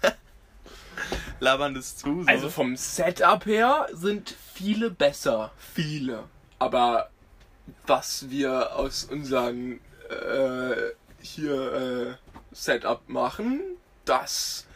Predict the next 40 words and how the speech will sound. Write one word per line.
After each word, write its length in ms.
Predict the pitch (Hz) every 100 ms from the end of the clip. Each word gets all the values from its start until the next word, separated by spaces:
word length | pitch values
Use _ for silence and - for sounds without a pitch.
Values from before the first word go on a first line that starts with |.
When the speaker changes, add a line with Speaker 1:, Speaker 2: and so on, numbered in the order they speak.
| - - - -
Speaker 2:
ist 180 | 170
eine 120 | 214 180
andere 320 | 214 214 226
Klasse 400 | 220 165 - 117
Speaker 1:
Ist 100 | -
Speaker 2:
für 60 | -
Speaker 1:
nochmal 140 | 120 123
Speaker 2:
mich. 40 |
Speaker 1:
anders, 240 | 127 117
okay? 260 | 90 - 170 - -
Ja. 160 | 131 131
Speaker 2:
Aber 480 | 135 135 123 113 - - -
haben 320 | 147 143 135
wir 120 | 131
Erfolg? 680 | 113 - - 254 - - - - - - - -
Nein. 460 | 143 139 120 110 113 - - _ _ - - -
Speaker 1:
Aber 120 | 131 139
das 140 | -
wissen 140 | 170 180
wir 60 |
ja 60 | 131
noch 120 | 123
nicht. 160 | 120 -
Vielleicht 260 | 127 131
gehen 140 | 135 139
wir 80 | 127
auch, 120 | - - -
ich 100 | -
hab 80 | 143
schon 120 | 151
überlegt, 380 | 131 135 143 - - - -
vielleicht 360 | - 143 165 151
werden 220 | 151 151
wir 120 | 139
auch 100 | 139
bei 180 | 151 135
irgend 380 | 139 160 156 147
so 80 |
einer, 280 | 147 139 143
ähm, 380 | 139 135 139 131